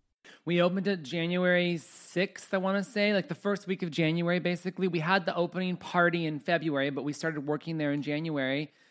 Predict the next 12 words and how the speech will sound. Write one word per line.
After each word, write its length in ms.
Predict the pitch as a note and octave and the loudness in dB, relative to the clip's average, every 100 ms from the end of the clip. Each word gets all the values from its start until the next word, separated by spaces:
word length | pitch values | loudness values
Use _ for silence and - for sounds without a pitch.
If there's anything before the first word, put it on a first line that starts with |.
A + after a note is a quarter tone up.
| - | -4
Um, 560 | D#3+ D3+ C#3+ C#3+ C3+ - | 2 2 2 -2 -6 -2
and 100 | E3 | 2
then 100 | F3+ | 2
we 140 | F#3 | 2
opened 460 | - G3 G3+ G#3 F3+ | 6 6 8 4 4
for, 120 | F3+ | 2
like, 240 | F3+ F3 - | 4 4 2
<laughs> 80 | - | 0
three 360 | G#3+ G#3+ A3+ | 4 8 10
months, 500 | A3 G3 G#3+ G3 - | 12 10 10 6 0
and 220 | - G3 E3+ | 2 4 6
now 160 | G3+ | 4